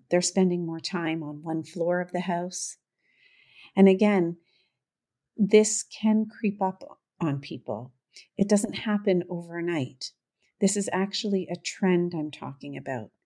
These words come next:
because everyone in an illness can have a bad day or a bad week or a bad weekend. So I don't want people to get scared that,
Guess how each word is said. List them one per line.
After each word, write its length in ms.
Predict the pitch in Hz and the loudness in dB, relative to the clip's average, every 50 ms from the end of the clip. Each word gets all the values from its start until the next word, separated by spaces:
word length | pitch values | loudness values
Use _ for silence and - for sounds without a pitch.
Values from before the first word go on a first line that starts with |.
| _ _ _ _ _ _ _ - | _ _ _ _ _ _ _ -2
because 260 | 226 208 233 226 226 - | 0 2 2 2 2 2
everyone 600 | - 208 208 233 240 247 226 190 156 151 170 - | 0 0 2 2 0 2 2 2 2 2 0 -4
in 140 | - 175 175 | -4 -4 -4
an 100 | 170 160 - | -4 -4 -4
illness 420 | 180 180 180 170 151 160 156 - - | -4 -4 -4 -4 -6 -6 -8 -10 -10
can 180 | - - 165 - | -6 -6 -6 -6
have 320 | - 185 180 165 160 156 _ _ _ - | -4 -4 -2 -2 -4 -6 _ _ _ -10
a 80 | 160 | -10
bad 500 | 143 _ - 151 143 147 151 156 151 - _ _ _ - | -8 _ 0 0 2 2 -2 -4 -6 -10 _ _ _ -2
day 420 | - 156 135 120 107 113 123 - _ _ _ _ _ _ | 0 2 2 2 0 -6 -12 -18 _ _ _ _ _ _
or 380 | - 196 160 160 156 151 - - | -2 0 2 2 2 0 -2 -4
a 80 | 165 165 - | -6 -8 -4
bad 400 | - 170 156 156 160 160 160 180 165 165 - | -2 -2 0 0 -2 -4 -6 -10 -14 -16 -6
week 480 | - 165 156 147 - _ - - - - _ _ _ _ - | -4 -4 -4 -4 -6 _ -16 -20 -20 -20 _ _ _ _ -4
or 160 | 180 165 156 | -2 0 2
a 60 | 156 | 0
bad 380 | 143 143 185 160 165 165 170 160 170 170 | 2 2 2 2 2 2 -2 -6 -10 -10
weekend. 600 | 170 170 165 _ - 151 117 82 180 185 - - - | -10 -10 -10 _ -4 -4 -4 -4 -4 -10 -14 -16 -12
So 220 | - - 190 170 | -8 -2 0 0
I 60 | 165 | 0
don't 260 | 165 - 185 180 - - | 0 0 -2 -2 -2 -2
want 240 | 180 175 - - | -6 -6 -6 -6
people 340 | - - 202 190 202 - 170 - | -6 -2 -2 -2 -2 -4 -8 -8
to 120 | - 165 | -8 -4
get 200 | - 156 - - | -4 -4 -4 -2
scared 600 | - - - - 175 170 170 165 160 156 151 - | -4 -6 -2 0 2 2 2 2 0 -2 -2 -4
that, 220 | - 160 151 151 | -6 -4 -4 -6